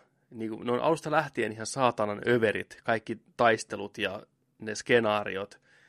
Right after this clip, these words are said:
Niin silti jakso toisensa jälkeen se nostaa panoksia. Siitäkin huolimatta, että tää sankari, ei nyt hirveästi mitään spoilaamatta, on lähes tuhoutumaton, tappaa kaikki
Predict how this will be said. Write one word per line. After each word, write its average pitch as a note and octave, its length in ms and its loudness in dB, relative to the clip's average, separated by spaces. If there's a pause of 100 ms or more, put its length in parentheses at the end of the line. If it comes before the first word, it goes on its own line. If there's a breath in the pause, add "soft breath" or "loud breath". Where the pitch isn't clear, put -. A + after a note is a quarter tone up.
(140 soft breath)
Niin - 80 -14
silti C#3 340 -2
jakso D3+ 280 0
toisensa A#2 360 -2
jälkeen G#2+ 380 -2
se A2 160 -6 (180)
nostaa B2+ 380 0
panoksia. G#2+ 640 -4 (460 soft breath)
Siitäkin B2+ 320 0
huolimatta, A2+ 520 2
että G#2 100 -14
tää G#2+ 120 0
sankari, A2+ 640 0 (500)
ei F2 140 -6
nyt A2+ 100 -8
hirveästi A#2 260 -2
mitään A#2+ 180 0
spoilaamatta, G#2+ 640 0 (720 soft breath)
on B2 200 2
lähes A#2+ 360 0 (160)
tuhoutumaton, G#2+ 1000 2 (640)
tappaa A#2 400 4
kaikki G#2 600 0